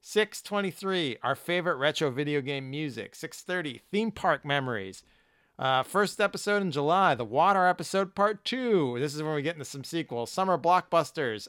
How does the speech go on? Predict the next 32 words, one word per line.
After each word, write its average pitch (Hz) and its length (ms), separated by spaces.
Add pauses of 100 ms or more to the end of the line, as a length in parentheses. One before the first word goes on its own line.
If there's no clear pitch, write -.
again. 156 600 (300)
Summer 196 320
memories, 190 580
again. 156 760 (240)
Summer 220 320
television 196 680
on 113 140
seven 160 260
twenty-eight. 160 320
Then 180 160
we're 185 160
in 170 60
August, 165 600
Up - 220
All 185 240
Night 175 300
Watch 165 320
Along. 151 260
We're 123 80
finally 175 380
gonna 165 180
do 175 220
it. 135 180
This 123 240
U 175 160
S 165 160
A 165 140
Up 143 200
All 151 140
Night 147 240
Watch 135 320
Along. 110 440